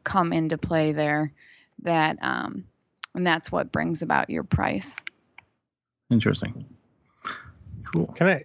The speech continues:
Speaker 3: can I jump in and ask a quick question about, uh, 'cause I don't know much about experimental at all, and you've talked, uh,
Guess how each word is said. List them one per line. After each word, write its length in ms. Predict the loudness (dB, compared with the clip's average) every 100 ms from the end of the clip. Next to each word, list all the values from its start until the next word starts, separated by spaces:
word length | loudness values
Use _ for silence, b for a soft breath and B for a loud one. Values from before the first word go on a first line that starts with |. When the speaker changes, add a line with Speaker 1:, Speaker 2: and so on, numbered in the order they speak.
| -4
Speaker 3:
can 120 | 4
I 120 | 4 2
jump 260 | 2 2 6
in 60 | 6
and 80 |
ask 200 | 6 4
a 80 | 2
quick 260 | 2 -2 2
question 320 | 4 4 0
about, 280 | 2 2 0 -8 _ -4
uh, 220 | 0 2 0 -2
'cause 140 | 4
I 60 | 4
don't 100 | 6
know 80 |
much 240 | 6 4 4
about 240 | 4 4 2
experimental 580 | -4 0 2 4 4 4
at 120 | 2
all, 440 | 2 4 4 4 -2 B B B B 0
and 300 | 2 4 2
you've 200 | 2 0
talked, 340 | 4 2 2 -4
uh, 140 | -2